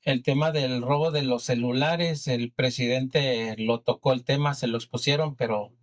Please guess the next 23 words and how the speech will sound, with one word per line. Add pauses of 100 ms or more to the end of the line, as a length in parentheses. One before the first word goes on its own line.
(200)
no, (880)
con-,
no
le
dieron
continuidad
a
eso,
y
esto
es
muy
grave,
ya
que (1000)
en
el
celular
tenemos
toda
nuestra
identificación,
hasta,